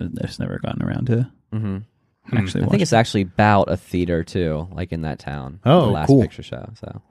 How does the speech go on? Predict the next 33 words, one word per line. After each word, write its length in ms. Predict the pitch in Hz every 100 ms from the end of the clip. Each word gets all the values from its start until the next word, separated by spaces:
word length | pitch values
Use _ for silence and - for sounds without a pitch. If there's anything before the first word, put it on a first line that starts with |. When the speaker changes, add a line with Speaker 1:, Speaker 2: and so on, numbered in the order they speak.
| -
Speaker 3:
Cool, 280 | - - -
Speaker 2:
Nice. 220 | - -
Speaker 3:
cool. 140 | 95
Speaker 2:
Yep. 160 | 92 - _ _ _ _ _ _ _ _ _ _ _ _ -
Speaker 3:
Well, 240 | 110 196
Speaker 1:
Nice. 380 | 202 156 - - _ _ _
Speaker 3:
that 260 | 98 120 135
has 160 | 131 110
been 280 | 113 113
our 400 | - 117 131 120 - - - _ _ _
top 320 | - 147 156
five 360 | - 156 151 139
movies 400 | 139 156 151 139
of 100 | 135
the 80 | 113
seventies, 580 | - 165 170 127 110
guys. 560 | 104 110 107 113 120 - _ _ _ - -
Speaker 1:
Yeah. 520 | 107 101 104 123 117 101
Speaker 3:
Which 220 | 123 -
brings 280 | 131 147 139
us 100 | 135
to 140 | - 131
why 240 | 135 143
you've 200 | 135 123
been 220 | 123 113
listening 420 | 127 156 135 117
for 140 | 113 120
this 160 | 110
whole 260 | - 147 139
time 440 | 139 151 151 120 120
up 120 | 123
until 260 | 113 123
now, 480 | 113 131 135 113 104